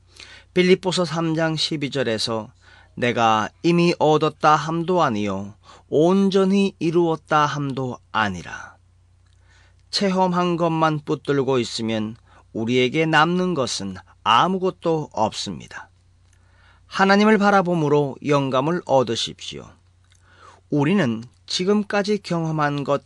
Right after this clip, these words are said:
이상의 것을 얻어야 합니다. 영적으로 느슨해지는 것을 주의하십시오.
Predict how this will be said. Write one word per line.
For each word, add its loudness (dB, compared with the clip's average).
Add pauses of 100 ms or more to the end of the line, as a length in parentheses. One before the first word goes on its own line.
이상의 -4
것을 -4 (140)
얻어야 -2
합니다. -10 (1000)
영적으로 -4 (340)
느슨해지는 -4
것을 -4 (300)
주의하십시오. -6